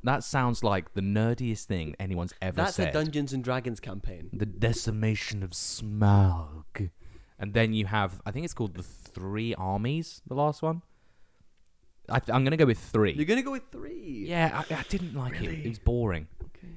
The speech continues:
Speaker 1: 'Cause I know you've got the, there's another one, not another film, but the original one is called, like, The Pathamthium or something. But
Speaker 2: The what?
Speaker 1: Pathamthium.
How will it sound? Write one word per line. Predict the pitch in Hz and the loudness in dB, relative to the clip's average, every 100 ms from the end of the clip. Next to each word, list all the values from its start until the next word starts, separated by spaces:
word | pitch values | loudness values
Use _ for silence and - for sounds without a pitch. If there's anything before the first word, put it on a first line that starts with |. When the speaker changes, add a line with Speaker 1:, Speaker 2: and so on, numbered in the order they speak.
| - | -4
Speaker 1:
'Cause | 156 | 2
I | 185 | 2
know | 190 | 4
you've | 233 196 165 - | 4 2 -2 4
got | 156 147 117 | 6 6 4
the, | 127 123 117 - 117 | 0 2 0 -2 -2
there's | 123 | 0
another | 135 151 165 | 2 2 4
one, | 143 127 120 107 - - - - - - - - - _ - 143 | 4 2 0 -6 -12 -20 -20 -20 -20 -20 -20 -20 -20 _ -8 -4
not | 120 123 | -2 0
another | 123 104 | 0 0
film, | - 110 92 | 0 0 2
but | |
the | 101 | 0
original | 123 131 117 | 0 0 0
one | 101 | 0
is | - | -2
called, | 104 | -2
like, | 92 92 - - | -2 -4 -8 -2
The | 117 | 4
Pathamthium | - - 127 - 139 131 - 117 95 85 87 95 - | 8 8 6 2 0 0 0 0 0 -2 -4 -6 -4
or | 104 | -2
something. | - 92 - 90 85 - - | 0 -2 -2 -2 0 -2 -2
But | - 320 | 4 6
Speaker 2:
The | |
what? | 240 240 247 339 - - - | 10 12 12 12 10 0 8
Speaker 1:
Pathamthium. | - 170 - 165 170 - - 123 98 98 | 10 10 8 6 6 2 4 6 4 2